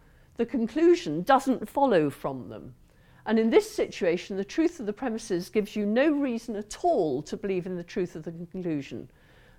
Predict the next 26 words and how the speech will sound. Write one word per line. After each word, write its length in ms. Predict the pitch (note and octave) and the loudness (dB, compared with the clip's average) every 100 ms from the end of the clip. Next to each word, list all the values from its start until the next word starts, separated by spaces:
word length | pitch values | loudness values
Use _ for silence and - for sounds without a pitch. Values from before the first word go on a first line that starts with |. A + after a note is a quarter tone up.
| - | -4
Uh, 140 | F3+ | -2
the 140 | E3+ G3 | -2 -2
premises 580 | C4 C#4+ F4+ C4 A3+ | 2 2 0 -4 -6
and 180 | - G3+ | -4 -2
the 60 | G3 | -2
conclusion 640 | A3 G3+ C#4+ C4 B3+ F#3+ | -2 -4 -2 -2 -2 -2
are 60 | F#3+ | 0
not 440 | A3 D#4 D#4 - | 2 2 2 -2
related 800 | A3+ B3 A#3+ C#4+ F4+ - G#3 D#3 | 2 2 6 6 6 2 -2 0
in 160 | D#3 D#3+ | 0 0
the 120 | E3 | -2
right 420 | F3+ G3+ D#3+ - | 0 0 0 -4
way, 480 | A3 C#4+ F#3+ B2 C3 - - - - - | 0 0 0 -2 -8 -12 -20 -20 -20 -2
uh, 320 | F#3+ F3 F3 - - - | 2 4 2 -4 -16 -2
to 140 | G#3 | 0
convince 500 | - G3 G3+ F3 - | 0 2 0 0 -6
us 140 | F3 | -4
of 100 | F3+ | -2
anything. 580 | F3+ F#3+ F3+ - G#2+ G#2+ - _ - _ _ | -2 -2 -4 -6 -10 -12 -18 _ -20 _ _
Um, 320 | - G3 F#3+ - - - | -2 0 0 -6 -18 -14
so 380 | G3 - A3 F#3+ - - - - - A3 | -2 8 8 8 0 -20 -20 -20 -4 0
imagine, 420 | A3+ D4 D4 A#3 | 2 2 0 -2
for 120 | B3 | 0
example, 440 | F#3+ - G#3 G3+ F#3+ | -2 -2 -2 -2 -6
that 120 | G3 | -2
the 180 | G3 | -2